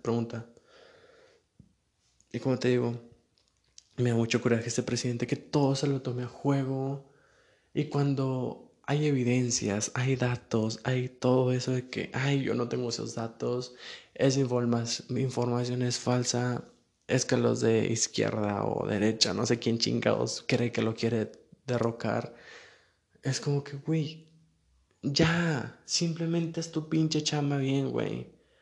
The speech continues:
Ah, el, el, la pinche imagen, el pinche video que me caga es donde una chava le dice que, no sé qué tanto le están diciendo, sinceramente, ahorita no me acuerdo, pero le dan los cacahuates.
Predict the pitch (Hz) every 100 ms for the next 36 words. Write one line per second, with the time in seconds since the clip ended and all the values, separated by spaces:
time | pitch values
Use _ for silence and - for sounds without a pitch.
0 | _ _ _ _ _ _ _ _ - -
1 | 165 160 123 - 135 131 131 131 135 135
2 | 131 135 139 127 - 139 135 135 127 123
3 | 123 131 127 - 127 120 120 123 - -
4 | _ - - - - _ _ _ _ -
5 | - 120 117 117 113 117 113 113 110 -
6 | 123 120 117 127 123 117 117 113 113 113
7 | 113 123 123 123 _ _ _ _ _ _
8 | _ _ _ _ _ _ _ _ _ _
9 | _ _ _ - 143 147 143 143 143 143
10 | 139 127 117 120 113 117 113 120 120 113
11 | 117 117 117 113 117 113 113 123 120 -
12 | - - _ - 127 127 123 117 117 117
13 | 117 110 117 113 - 113 110 -